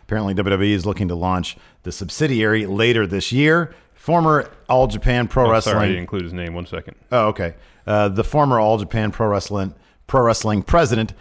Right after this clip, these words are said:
Speaker 1: is headed to the W W E Performance Center this coming May to do some
Speaker 2: There,
Speaker 1: guest
Speaker 2: there's his
Speaker 1: training.
Speaker 2: name.
Speaker 1: His name is Jun Akiyama. Um, and somebody on Twitter said, "Ooh, I wanna go." Oh, Chad Gable, Shorty G,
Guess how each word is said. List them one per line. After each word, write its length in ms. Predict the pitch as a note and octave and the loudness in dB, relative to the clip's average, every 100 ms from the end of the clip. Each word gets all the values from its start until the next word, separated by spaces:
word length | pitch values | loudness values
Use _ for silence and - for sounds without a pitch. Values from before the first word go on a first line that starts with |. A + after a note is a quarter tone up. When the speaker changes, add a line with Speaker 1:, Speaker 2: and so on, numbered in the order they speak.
| - - | -18 -10
Speaker 1:
is 160 | G#2 - | -10 -2
headed 320 | F3+ D3+ A#2 | 2 2 2
to 300 | - C3 B2 | 0 2 2
the 100 | G#2 | 0
W 220 | A2 G#2+ | 0 0
W 200 | G2+ G2+ | 0 0
E 140 | G2 G2 | -2 -2
Performance 480 | - - C3+ G#2+ | -4 0 0 0
Center 340 | - G#2 F#2+ F2 - _ G2+ | -2 -2 -2 -4 -12 _ -4
this 240 | D#3 - | -2 -2
coming 440 | - D3 B2+ A#2 A#2 | -2 0 0 0 2
May 340 | D3 C#3 B2 | 2 4 4
to 100 | A2 | 2
do 140 | G#2 A2+ | 0 -2
some 220 | A2+ G2+ | -2 -2
Speaker 2:
There, 100 | G#2 | 2
Speaker 1:
guest 180 | C3+ A#2 | 2 2
Speaker 2:
there's 120 | A2+ | 2
his 80 | B2+ | 2
Speaker 1:
training. 300 | B2 B2+ C#3+ | 2 2 0
Speaker 2:
name. 100 | - - - | -2 -8 -6
Speaker 1:
His 200 | A2+ G#2+ | -2 0
name 200 | C3+ B2+ | 0 2
is 200 | A#2 G2+ | 0 -2
Jun 380 | F#2 F#2 C3 B2+ | -4 0 0 2
Akiyama. 640 | G#2+ G2+ A2+ C3 D#3 F3 - - - - _ | 0 -2 0 2 4 2 0 -10 -20 -20 _
Um, 720 | A#2 A#2+ A#2 A2 G2+ F#2+ F2+ - A2 | 0 2 2 2 0 -2 -6 -10 -8
and 220 | A2+ G#2+ | -6 -4
somebody 500 | - F#3 F3 E3 D3 | -2 0 2 2 0
on 240 | C3 D3 | -2 -2
Twitter 360 | - D#3+ D#3 D3 | 0 0 2 0
said, 380 | - B2+ A#2 C3+ | 2 2 2 2
"Ooh, 120 | C#3 | 4
I 80 | C3 | 4
wanna 240 | C3 A#2 | 2 0
go." 100 | A2+ | 2
Oh, 160 | D3+ C#3 | 2 2
Chad 320 | - D3+ B2 | 2 0 0
Gable, 300 | G#2+ - - - | -2 -6 -12 -18
Shorty 300 | - C3+ B2 | -2 0 0
G, 340 | F#2+ G2+ D#2+ | -2 -4 -6